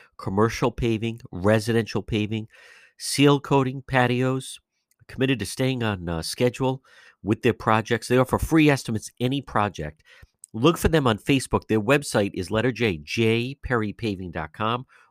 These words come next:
or call them four oh one, seven three two, seventeen thirty. Four oh one, seven three two,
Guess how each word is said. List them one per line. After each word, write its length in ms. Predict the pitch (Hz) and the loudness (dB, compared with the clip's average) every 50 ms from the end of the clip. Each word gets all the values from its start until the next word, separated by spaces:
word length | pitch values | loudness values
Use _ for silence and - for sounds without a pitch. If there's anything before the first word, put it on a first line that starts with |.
| - | -2
or 100 | - 104 | 0 0
call 220 | 101 - 143 135 127 | 2 4 4 4 6
them 180 | 110 92 85 | 4 2 0
four 240 | - - 120 131 135 | 2 4 6 8 8
oh 80 | 143 135 | 8 6
one, 300 | 120 98 85 85 90 - _ _ _ _ _ _ _ _ _ _ _ _ _ _ _ - - | 6 4 2 2 0 -4 _ _ _ _ _ _ _ _ _ _ _ _ _ _ _ -20 -18
seven 420 | - - - - 135 123 127 131 120 | -14 -8 -2 0 0 0 0 -2 -4
three 280 | - - 123 120 113 | -4 -4 -4 -4 -4
two, 360 | - - - 107 90 82 82 82 _ - _ _ _ _ _ _ _ | -6 -6 -2 0 0 0 -2 -6 _ -20 _ _ _ _ _ _ _
seventeen 800 | - - - - 123 113 104 113 107 98 - 110 107 101 98 98 | -16 -14 -6 -2 -2 0 0 -2 -4 -6 -8 -8 -8 -8 -8 -6
thirty. 320 | - - 98 80 73 - - | -4 -4 -2 -2 -2 -4 -8
Four 320 | - - - 151 160 175 | -2 4 6 8 10 10
oh 60 | 180 | 10
one, 240 | 170 135 123 107 101 | 8 8 6 4 4
seven 320 | 101 - - 120 110 135 127 | 2 -2 -2 0 0 -2 -4
three 280 | - - 131 123 120 | -4 -4 -4 -4 -4
two, 340 | 110 - - - 78 78 76 | -4 -4 -4 -2 -2 -4 -6